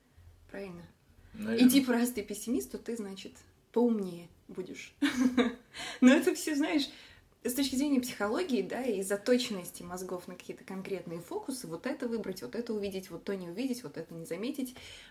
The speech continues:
Speaker 1: это вполне себе, как бы, понятные вещи. Что замечаешь, тем и живешь. Ну, то есть это, это как раз на поверхности. Тут у-, учености никакой не нужно. Так ведь?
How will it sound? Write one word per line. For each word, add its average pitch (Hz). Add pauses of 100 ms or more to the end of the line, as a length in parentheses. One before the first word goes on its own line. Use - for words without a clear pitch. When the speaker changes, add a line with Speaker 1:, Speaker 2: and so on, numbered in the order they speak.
Speaker 1:
это 277
вполне 269
себе, 277 (140)
как 226
бы, 214
понятные 240
вещи. 170
Что -
замечаешь, 254
тем 277
и 277
живешь. 208
Ну, 185
то -
есть 240
это, 269
это 254
как 277
раз 262
на 233
поверхности. 196
Тут 208
у-, 226
учености 262
никакой 208
не 220
нужно. 180 (520)
Так 381
ведь? -